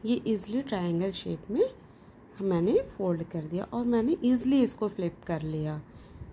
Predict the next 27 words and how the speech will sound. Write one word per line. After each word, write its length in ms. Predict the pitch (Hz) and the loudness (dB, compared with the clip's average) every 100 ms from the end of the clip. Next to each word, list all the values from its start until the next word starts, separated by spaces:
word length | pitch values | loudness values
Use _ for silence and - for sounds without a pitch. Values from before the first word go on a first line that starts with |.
| - - - | -18 -12 0
तो 80 | 202 | 4
now 680 | 202 240 311 339 277 202 | 6 6 6 6 4 2
हमारा 360 | 190 185 175 175 | 0 0 0 0
second 420 | - 196 233 233 | -2 -4 0 0
डोसा 300 | 233 233 240 | 0 0 -2
भी 160 | 240 233 | 0 2
ready 300 | 226 226 226 | 0 0 0
हो 180 | 226 | 0
गया। 220 | 220 240 262 | -2 -4 -4
आपने 340 | 180 - 180 | -6 -4 -2
देखा 440 | 175 180 208 294 - | -2 -2 -4 -6 -6
कैसे 260 | 185 175 185 | -6 -6 -6
triangle 380 | 185 180 180 196 | -4 0 0 -2
shape 320 | 202 196 202 | -4 -6 -2
में 80 | 214 | -2
मैंने 260 | 208 208 | 0 -2
इसे 220 | 208 - 208 | -4 -6 -12
किया। 360 | - 214 294 - - - - - - | -8 -6 -6 -8 -14 -20 -20 -20 -6
And 360 | 214 226 277 403 - | 0 2 0 -2 -2
जो 200 | 240 233 | 2 4
ये 140 | 240 269 277 | 4 2 -2
third 220 | 208 220 220 | -4 -2 -2
डोसा 320 | 226 - 247 | -4 -4 -2
मैं 200 | 247 240 | 0 0
बना 320 | 214 180 180 | 0 0 0
रही 320 | 180 196 202 | 0 0 0
हूँ, 260 | 208 240 | -2 -2